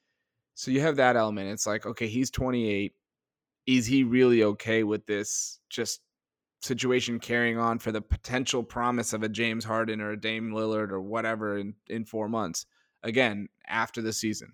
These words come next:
So it wouldn't be this year. It would be another year that he's putting up historic numbers. They don't get to do anything. So that's one issue. Indiana's a problem where they hire Rick Carlisle. They, you know, are thought to maybe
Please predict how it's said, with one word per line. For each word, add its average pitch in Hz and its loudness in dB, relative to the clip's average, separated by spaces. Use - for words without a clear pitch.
So 107 -4
it 107 -2
wouldn't 120 2
be 113 2
this 107 -2
year. 110 0
It 107 0
would 104 -4
be 104 -4
another 110 -2
year 110 0
that 104 -6
he's 110 -6
putting 110 -4
up 104 -6
historic 104 -6
numbers. 123 0
They 107 0
don't 107 -2
get 101 -8
to 104 -12
do 92 -6
anything. 82 -12
So - -10
that's 120 0
one 117 -2
issue. - -8
Indiana's 151 6
a 135 4
problem 139 2
where 123 2
they 120 4
hire 127 2
Rick 170 2
Carlisle. 110 2
They, 110 4
you 117 2
know, 104 0
are 113 -2
thought 151 2
to 165 0
maybe 123 2